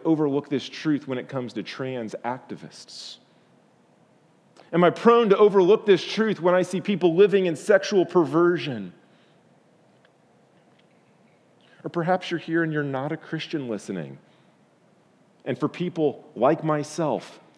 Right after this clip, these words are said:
who uphold biblical teaching on sexual ethics, it's really hard for you to recognize the image of God in me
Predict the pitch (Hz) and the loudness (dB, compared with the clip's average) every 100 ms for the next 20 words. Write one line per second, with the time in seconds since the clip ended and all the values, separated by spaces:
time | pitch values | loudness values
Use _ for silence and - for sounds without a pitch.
0 | _ - 160 143 165 165 104 135 160 165 | _ 2 2 2 0 -2 -2 0 0 -2
1 | 160 156 170 - 156 135 120 - 156 143 | -6 -8 -8 -6 -4 -4 -6 -4 -6 -4
2 | - 139 - 151 - 90 127 143 120 123 | -2 -2 -2 -4 -4 -8 -6 -8 -8 -8
3 | 151 170 151 123 151 135 - 123 135 120 | -6 -4 -6 -2 -2 -2 -4 -8 -2 -2
4 | 104 110 139 143 117 113 107 110 117 113 | -2 -2 -2 -4 -8 -4 -4 -6 -8 -8
5 | 127 123 113 123 113 110 117 - - _ | -8 -8 -8 -4 -2 -2 -4 -8 -20 _
6 | _ _ 127 123 135 160 101 | _ _ -8 -6 -6 -6 -8